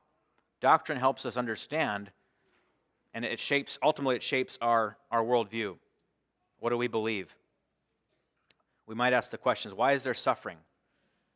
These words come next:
Why did Jesus have to come to earth as a human? Doctrine helps inform that. So doctrine from Scripture is what should shape our worldview. Every one of us has a worldview, how we see the world.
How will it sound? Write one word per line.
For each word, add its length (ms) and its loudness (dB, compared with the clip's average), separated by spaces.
Why 120 4
did 140 -2
Jesus 280 -8
have 160 -2
to 80 -12
come 200 -2
to 40 -4
earth 220 0
as 120 -2
a 60 -8
human? 380 -6
Doctrine 400 2
helps 240 0
inform 420 -4
that. 260 -6
So 140 -4
doctrine 580 8
from 200 2
Scripture 440 0
is 240 2
what 160 6
should 240 2
shape 300 0
our 120 6
worldview. 600 2
Every 200 0
one 160 6
of 80 4
us 320 4
has 200 6
a 40 2
worldview, 580 2
how 180 6
we 160 2
see 220 -6
the 100 2
world. 420 0